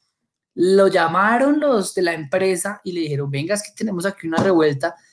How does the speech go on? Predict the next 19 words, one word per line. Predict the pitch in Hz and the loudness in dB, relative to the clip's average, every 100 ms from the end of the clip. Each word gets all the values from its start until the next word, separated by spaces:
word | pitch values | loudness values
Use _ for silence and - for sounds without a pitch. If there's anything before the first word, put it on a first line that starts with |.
| _ - | _ 4
y | 185 | 8
el | 196 | 8
hombre | 196 208 247 - | 8 8 6 4
echó | 202 196 - 220 226 | 4 4 4 6 8
al | 240 | 8
ejército | 240 240 233 247 277 - | 6 6 4 0 0 0
colombiano, | 202 185 160 160 180 220 208 185 180 190 _ _ _ _ _ - | 0 0 -2 -2 2 4 4 2 0 -4 _ _ _ _ _ 0
los | 185 180 | 2 2
echó | 170 135 180 196 - | 0 0 2 2 2
a | 214 | 0
que | 214 240 | 2 4
dispararan | 226 - 175 156 160 170 196 202 | 2 2 2 4 4 2 2 0
contra | 220 208 180 | -4 0 2
los | 151 | 2
manifestantes. | 151 151 135 135 151 131 - - | 0 -2 -2 -2 0 -2 -2 -6
Por | - 196 | 2 4
eso | 226 240 | 4 4
esa | 233 226 | 4 6
imagen. | 226 170 - - | 6 4 0 -12